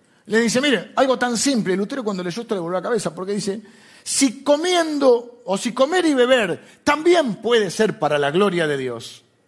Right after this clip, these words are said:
todo lo que hacemos puede y debe ser para la gloria de Dios."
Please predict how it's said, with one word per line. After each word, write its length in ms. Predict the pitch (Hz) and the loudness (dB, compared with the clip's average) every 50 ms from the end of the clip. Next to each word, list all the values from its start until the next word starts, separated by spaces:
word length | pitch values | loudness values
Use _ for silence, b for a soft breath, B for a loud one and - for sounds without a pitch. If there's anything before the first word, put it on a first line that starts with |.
| _ b b b b b b b b b _ - | _ b b b b b b b b b _ 0
todo 360 | 370 359 349 330 320 302 277 | 2 4 4 4 4 2 0
lo 120 | 247 226 | -2 -2
que 100 | - 254 | -4 -6
hacemos 420 | 240 - - 294 269 233 214 196 202 | -6 -4 -2 -2 -2 0 0 -2 -2
puede 480 | - 302 294 277 254 233 233 262 269 | -2 0 2 4 4 4 4 2 0
y 100 | 247 214 | 0 0
debe 220 | 220 226 220 220 - | 2 2 2 0 0
ser 200 | - 240 233 240 | 0 0 0 0
para 160 | 220 190 180 | -2 -2 -2
la 100 | 185 190 | -2 0
gloria 280 | 202 220 220 233 233 | 0 0 2 2 2
de 80 | 233 262 | 2 2
Dios." 440 | 339 349 285 214 151 - - - | 2 2 0 0 -2 -8 -14 -20